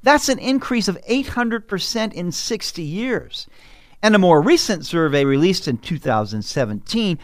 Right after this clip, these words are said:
put the number at thirty-four percent. So that more than one-third of Americans claim no belief in any religion. That is, they are claiming to be atheist, agnostic, or, quote, "nothing in particular,"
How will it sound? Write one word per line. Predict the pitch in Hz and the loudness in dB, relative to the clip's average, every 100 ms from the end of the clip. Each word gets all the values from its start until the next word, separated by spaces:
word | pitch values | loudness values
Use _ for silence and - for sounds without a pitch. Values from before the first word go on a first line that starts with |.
| - | -2
put | 226 214 | -2 0
the | 208 | 2
number | 214 220 233 | 2 4 2
at | 202 - - | 2 -4 0
thirty-four | 180 165 175 - 247 277 285 | 4 4 2 -2 2 6 6
percent. | 277 165 120 - 123 69 - - - - - - - | 4 -2 -2 -4 -6 -8 -18 -20 -20 -20 -20 -20 -2
So | 269 | 4
that | 262 196 | 4 4
more | 220 294 311 | 6 6 6
than | 247 180 | 2 2
one-third | 185 294 330 294 240 220 202 | 4 2 2 0 4 6 4
of | 160 - | 0 -2
Americans | 165 190 233 185 - 139 - | 0 2 2 2 0 -2 -2
claim | - 202 180 180 - | -4 -4 -2 -4 -4
no | 139 160 285 | 2 4 4
belief | 208 139 131 220 - | 2 0 0 -4 -4
in | 131 127 123 | -4 -4 -6
any | 165 185 180 | -4 -2 -2
religion. | 156 131 123 123 98 82 - - - - | -2 0 0 0 -2 -12 -16 -20 -20 -16
That | 113 254 311 | -4 -2 0
is, | 285 240 160 | 0 -2 -2
they | 151 220 | -2 0
are | 190 180 | 0 -2
claiming | - 226 208 139 | -6 -6 -2 -4
to | 131 131 | -4 -6
be | 139 143 147 - - 220 | -4 -4 -6 -14 -8 -4
atheist, | 302 - 95 - 127 - - - - - | -2 -4 -14 -14 -14 -14 -16 -20 -14 -2
agnostic, | 254 202 196 247 233 - 120 127 - - | 2 2 4 4 4 0 -4 -4 -10 -8
or, | 139 143 143 139 - - | 0 2 2 0 -8 -20
quote, | - 208 160 131 - - _ | 2 6 6 4 -2 -16 _
"nothing | 120 131 123 113 104 | -6 0 0 0 -6
in | 87 | -8
particular," | - - 277 - 98 80 | -4 0 0 -2 -8 -8